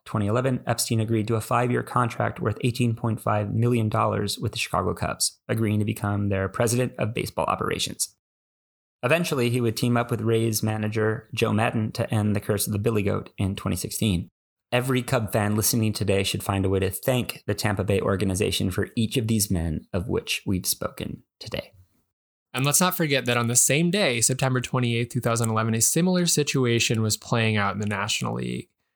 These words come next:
Speaker 2: The Atlanta Braves let an eight and a half game wild card lead disappear over the course of September to hand the Saint Louis Cardinals a playoff spot.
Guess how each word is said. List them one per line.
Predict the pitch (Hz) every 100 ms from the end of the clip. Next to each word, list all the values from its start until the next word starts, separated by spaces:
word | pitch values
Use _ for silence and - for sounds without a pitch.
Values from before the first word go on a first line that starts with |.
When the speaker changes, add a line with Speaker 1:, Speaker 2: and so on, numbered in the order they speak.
| _ _ -
Speaker 2:
The | 117
Atlanta | 110 123 156
Braves | 170 147 135 127 120
let | 117 113
an | 110
eight | 104 127
and | 131
a | 143
half | 139 120
game | - 117 110
wild | 104 107 107
card | - 117
lead | 101 107 98
disappear | 101 120 151 143 120 110
over | 104 107
the |
course | - 110 -
of | 117
September | 110 - 113 104 104
to | 104 127
hand | 113 104
the |
Saint | 107 - 104
Louis | 104 104
Cardinals | - 110 104 98 98
a |
playoff | 98 - - 53 -
spot. | - - -